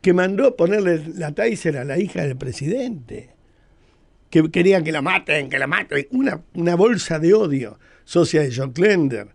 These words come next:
estafadora, Carlotto, Pérez Esquivel, la madre de Jonas Walla. ¿Por qué yo en un país que pago tanta guita de impuestos? La mitad de mi sueldo, un poco más.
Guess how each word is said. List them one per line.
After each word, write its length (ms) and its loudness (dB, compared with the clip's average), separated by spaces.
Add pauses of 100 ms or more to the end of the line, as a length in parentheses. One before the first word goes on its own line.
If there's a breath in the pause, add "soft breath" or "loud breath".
(180)
estafadora, 960 0 (380)
Carlotto, 840 2 (140)
Pérez 300 4
Esquivel, 680 0 (280 soft breath)
la 120 0
madre 280 4
de 60 4
Jonas 260 2
Walla. 400 0 (240 soft breath)
¿Por 160 -4
qué 240 4
yo 160 -4
en 100 -2
un 100 -4
país 240 -2
que 120 -4
pago 320 -2
tanta 440 -2
guita 320 -4
de 80 -6
impuestos? 520 -12
La 40 -6
mitad 240 0
de 100 -4
mi 100 -2
sueldo, 280 -4
un 60 -2
poco 200 -4
más. 140 -12